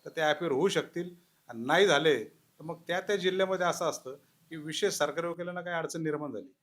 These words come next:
बऱ्याच वेळेला आजारी असतात, बऱ्याच गोष्टी घडतात, तर त्यावेळेला प्रत्येक जिल्ह्याला डीजीपी, डिस्ट्रिक्ट गव्हर्नमेंट प्रिझनर म्हणून असतात. मग सरकारच्या वतीने time being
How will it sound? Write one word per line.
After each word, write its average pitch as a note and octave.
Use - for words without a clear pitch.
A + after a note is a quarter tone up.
बऱ्याच E3
वेळेला F3
आजारी D3
असतात, C#3
बऱ्याच C#3+
गोष्टी C#3
घडतात, A2
तर C#3+
त्यावेळेला E3
प्रत्येक F3
जिल्ह्याला C#3
डीजीपी, D3+
डिस्ट्रिक्ट D#3+
गव्हर्नमेंट C3+
प्रिझनर D#3
म्हणून B2+
असतात. -
मग C3+
सरकारच्या F3+
वतीने F#3+
time F#3+
being F3+